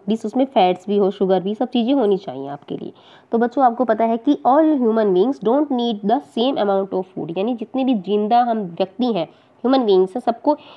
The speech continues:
इक्वल मात्रा में, इक्वल अमाउंट में खाने की ज़रूरत नहीं होती है, क्योंकि जब आप लोग छोटे हो तो when you are young,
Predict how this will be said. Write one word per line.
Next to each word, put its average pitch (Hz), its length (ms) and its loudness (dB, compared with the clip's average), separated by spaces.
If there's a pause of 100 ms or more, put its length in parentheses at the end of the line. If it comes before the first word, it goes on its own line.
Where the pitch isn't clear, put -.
(160)
इक्वल 349 480 0
मात्रा 208 400 2
में, 165 180 -2
इक्वल - 280 0
अमाउंट 262 320 0
में 277 100 -2
खाने 254 260 -2
की 262 80 2
ज़रूरत 254 360 0
नहीं 277 220 2
होती 240 280 -2
है, 156 180 -6 (340)
क्योंकि 196 220 0
जब 214 120 2
आप 208 140 2
लोग 226 140 0
छोटे 180 260 0
हो 233 160 0
तो 240 140 0
when 220 200 0
you 240 140 -2
are 240 220 2
young, 254 260 -2